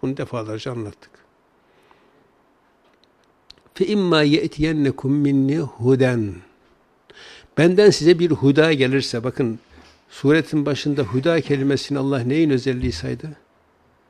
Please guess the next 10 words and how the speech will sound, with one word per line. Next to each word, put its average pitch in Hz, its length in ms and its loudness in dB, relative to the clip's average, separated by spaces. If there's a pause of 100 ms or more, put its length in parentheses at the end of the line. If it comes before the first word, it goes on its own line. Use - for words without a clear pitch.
Kur'an-ı 120 440 -6
Kerim'in 110 440 -8
huden 131 460 -4
lil 110 140 -6
muttakin. 107 640 -12 (1120)
"Fe 151 120 -6
imma 170 260 4
ye'tiyennekum 160 800 0
minni 151 320 0
huden." 139 560 0